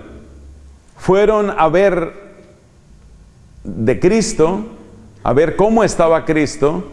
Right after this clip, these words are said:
porque ya iba a empezar casi el día sábado, que era un día, pues, muy importante para los judíos,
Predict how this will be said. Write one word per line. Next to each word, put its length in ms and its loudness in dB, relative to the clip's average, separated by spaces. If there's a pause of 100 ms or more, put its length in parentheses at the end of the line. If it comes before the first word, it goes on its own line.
(380)
porque 280 2
ya 120 4
iba 140 2
a 40 0
empezar 720 0
casi 320 0
el 160 0
día 240 2
sábado, 640 0
que 80 -4
era 140 0
un 120 0
día, 300 2
pues, 180 -2
muy 140 0
importante 600 -2
para 180 0
los 160 0
judíos, 640 2